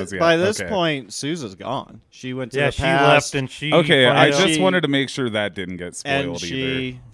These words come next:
Speaker 2: failed. I failed.
Speaker 3: Yeah,
Speaker 2: I,
Speaker 3: that,
Speaker 2: that whole episode's
Speaker 3: that shit
Speaker 2: like,
Speaker 3: sucks.
Speaker 2: "Ah."
Speaker 3: I didn't
Speaker 1: Yeah.
Speaker 3: get that. I didn't get that.
Speaker 2: Oh, fair.
Speaker 3: So she,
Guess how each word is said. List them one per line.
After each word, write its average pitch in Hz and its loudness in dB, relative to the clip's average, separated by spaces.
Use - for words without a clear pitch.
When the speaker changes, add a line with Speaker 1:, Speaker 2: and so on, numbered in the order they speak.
Speaker 2:
failed. 123 -8
I 107 -12
failed. 123 -4
Speaker 3:
Yeah, 139 2
Speaker 2:
I, - -2
Speaker 3:
that, 147 4
Speaker 2:
that 160 -10
whole 165 2
episode's 135 0
Speaker 3:
that 131 -6
shit 135 0
Speaker 2:
like, 135 -2
Speaker 3:
sucks. 135 -2
Speaker 2:
"Ah." 135 -2
Speaker 3:
I 175 -2
didn't 240 -2
Speaker 1:
Yeah. 92 -2
Speaker 3:
get 180 0
that. 131 0
I 147 -8
didn't 196 -4
get 151 -6
that. 104 -8
Speaker 2:
Oh, 220 -6
fair. 185 -6
Speaker 3:
So 156 -2
she, 185 -4